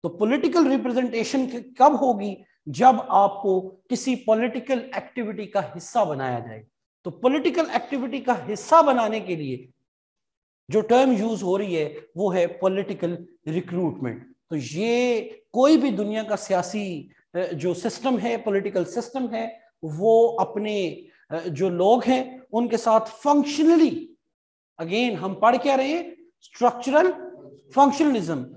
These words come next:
तो सिस्टम क्या कर रहा है, एक स्ट्रक्चर है जो कि मौजूद ही किस लिए, क्योंकि it has to perform some functions। Out of those functions related to adaptation, we are done with political socialization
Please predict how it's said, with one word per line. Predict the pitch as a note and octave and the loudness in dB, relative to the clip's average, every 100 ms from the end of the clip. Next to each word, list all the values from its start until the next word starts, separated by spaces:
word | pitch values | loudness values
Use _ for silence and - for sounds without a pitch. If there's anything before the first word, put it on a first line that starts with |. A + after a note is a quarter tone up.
| - - | -8 -4
तो | |
सिस्टम | A3 - C#4 - E4 C#4 | -2 0 -2 4 6 8
क्या | D#4 | 6
कर | D#4 C4+ | 6 2
रहा | D4+ | 2
है, | F4 - - _ G#3+ | -2 -6 -20 _ -4
एक | A3 | -4
स्ट्रक्चर | - C4+ - - F4+ | -4 -4 0 4 6
है | A#3+ C4 - - - _ _ - | 6 2 0 -8 -20 _ _ -6
जो | C#3+ A#3+ | 2 4
कि | D#4+ | 6
मौजूद | C#4 C4 G#3+ A3 E4 F4 | 6 6 6 6 8 8
ही | |
किस | - C4+ - | 6 0 -4
लिए, | A3 E3+ | -4 -2
क्योंकि | A3 A3+ C4 | -4 -4 -4
it | A#3+ G#3+ F3 | -6 -8 -2
has | A3 C#4 C#4 | 2 4 2
to | C#4 C4 | 0 -10
perform | A#3+ - A#3 A#3 A3+ | -10 -2 2 2 2
some | B3 D4 - - _ - | 2 2 -2 -12 _ 0
functions। | C#4 B3 - E3 A#2+ - _ _ _ _ G#3+ | 4 4 2 -4 -6 -14 _ _ _ _ 4
Out | C4 C#4+ | 6 4
of | A#3+ E3+ | 0 2
those | A#3 D#4 D#4+ - | 6 6 6 2
functions | A#3+ A3 B3 G3+ | 0 0 -4 -4
related | G#3 G3 G#3 A#3 G#3+ | -4 0 0 -2 -6
to | F#3+ | -6
adaptation, | F3 E3+ - A#3 B3 F4 E4 - - _ _ D#3 | -2 -2 0 -2 0 -2 -4 -8 -20 _ _ 0
we | G3+ | 0
are | D#3+ | 2
done | F#3 G#3+ G#3+ | -2 -2 -2
with | G3 F#3+ | -4 -4
political | F3+ F#3 F#3 F3+ | -6 -4 -6 -6
socialization | F3 D#3+ E3 D3+ D3+ F#3+ | -8 -8 -8 -6 -8 -10